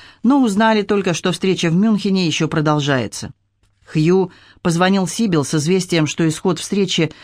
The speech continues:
выяснится лишь к завтрашнему вечеру, и Эдвард решил, что ему, пожалуй, тоже стоит позвонить Вилли. "Все хорошо?" —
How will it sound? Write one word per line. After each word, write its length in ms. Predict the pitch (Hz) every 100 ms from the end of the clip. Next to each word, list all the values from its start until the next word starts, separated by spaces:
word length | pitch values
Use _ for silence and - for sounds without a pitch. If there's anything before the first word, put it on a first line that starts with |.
| -
выяснится 640 | 170 190 247 220 165 -
лишь 200 | 143 143
к 40 | 127
завтрашнему 640 | 131 190 190 196 - 196
вечеру, 500 | 98 196 - 117 - - _ _
и 200 | 151 -
Эдвард 460 | 208 214 143 - - - -
решил, 380 | 196 214 254 226
что 160 | -
ему, 200 | 165 170
пожалуй, 520 | 165 156 151 185 175 160
тоже 300 | 240 214 151
стоит 360 | - 151 139
позвонить 500 | - 123 139 143 135
Вилли. 380 | 131 131 123 - _ _ _
"Все 200 | - 185
хорошо?" — 500 | 175 180 180 269 262